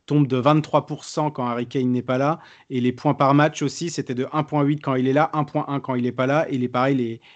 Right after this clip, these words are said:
les buts par match, un point huit quand il est là, un point un quand il est pas là. Et puis, bah, surtout, Harry Kane est devenu le, le, le, le deuxième, me-, deuxième meilleur buteur de l'histoire des Spurs,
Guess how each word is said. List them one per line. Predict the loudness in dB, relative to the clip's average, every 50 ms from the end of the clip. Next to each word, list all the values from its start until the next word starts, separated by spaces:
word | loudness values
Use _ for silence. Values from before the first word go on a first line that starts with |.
| _
les | -4 -4 -2
buts | -2 -4 -2
par | 0 2 2 4
match, | 4 2 2 0 -2 -2
un | -2 -2
point | 0 0 0 0
huit | 0 0 -2 -4
quand | -4 -4
il | -2 -2
est | 0 0
là, | 0 0 0 -2
un | -4 -4
point | -2 -2 -4 -4 -4
un | -6 -8 -8
quand | -6 -6 -6
il | -4 -4
est | -4 -4
pas | -4 -2 -2
là. | -2 -2 -2 -4 -10 -20 -20 -20 -20 -20 _ -4
Et | -2 -2
puis, | -2 -4 -2 -2 0 2
bah, | 2 2 0
surtout, | -2 -4 -8 -4 0 2 2
Harry | 4 2 2
Kane | 2 2 2
est | 2 2
devenu | 2 0 0 2 4 4 4
le, | 4 4 0 -2
le, | -4 -6 -6
le, | -6 -6 -6 -6 -6 -4 -4 -6 -6 -6
le | -6 -6 -4 -6 -6
deuxième, | 0 4 6 6 6 6 6 6 6 6 8 6 6 6 6
me-, | 4 4 4
deuxième | 2 2 2 2 4 6 6
meilleur | 6 6 6 6 4 2
buteur | 2 -2 -2 0 0 0 0
de | 0 -4
l'histoire | -6 -6 -4 0 2 2 2
des | 2 0
Spurs, | -4 -2 -2 -2 -2 -2